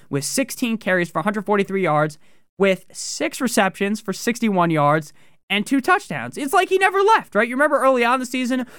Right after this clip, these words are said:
when Kyren Williams was single-handedly putting your team on his back, "Darren Sharp for holding my dick," right? That's what he was doing. And then he gets hurt, but now he's back. And again, it, it's like,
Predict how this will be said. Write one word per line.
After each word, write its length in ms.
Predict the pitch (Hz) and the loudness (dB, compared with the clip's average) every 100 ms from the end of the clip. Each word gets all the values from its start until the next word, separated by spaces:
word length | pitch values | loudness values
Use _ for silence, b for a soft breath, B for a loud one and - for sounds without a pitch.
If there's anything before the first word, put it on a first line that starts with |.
| 190 | -2
when 140 | 226 | -2
Kyren 340 | 226 247 277 240 | 0 2 2 4
Williams 260 | 262 262 | 2 2
was 140 | 220 - | -4 -2
single-handedly 800 | 302 294 277 247 247 240 254 247 B - | 0 2 2 0 -4 -2 -2 -2 B 0
putting 240 | 285 262 | 2 2
your 80 | 233 | 0
team 420 | 226 302 285 262 | 0 2 4 4
on 160 | 262 269 | 4 2
his 100 | 208 | 0
back, 340 | 151 247 262 | 0 0 0
"Darren 360 | 156 202 285 262 | 0 2 4 4
Sharp 260 | 285 277 | 4 4
for 80 | 233 | 2
holding 260 | 202 269 349 | 4 4 4
my 60 | 392 | 0
dick," 360 | 415 440 415 - | 2 2 2 2
right? 280 | 196 294 - - | 0 0 -2 -6
That's 180 | 196 226 | -4 0
what 80 | 294 | 0
he 60 | |
was 80 | 294 | 2
doing. 340 | 339 359 349 339 _ - _ _ _ - | 2 2 2 -2 _ -20 _ _ _ -6
And 260 | 160 175 | -4 -2
then 560 | 190 208 247 302 277 - - - _ - | -2 0 0 0 -2 -4 -20 -20 _ -14
he 80 | 127 | -8
gets 260 | 123 - | -6 0
hurt, 340 | 240 294 339 - - - - | 2 4 2 -6 -20 -20 -12
but 80 | 143 | -4
now 140 | 160 | 0
he's 120 | 208 | 0
back. 260 | 151 - 311 | 0 -2 -2
And 80 | 320 | -4
again, 200 | 381 285 | -4 -6
it, 180 | 92 - | -10 -12
it's 160 | 185 - | -10 -6
like, 180 | 185 | -8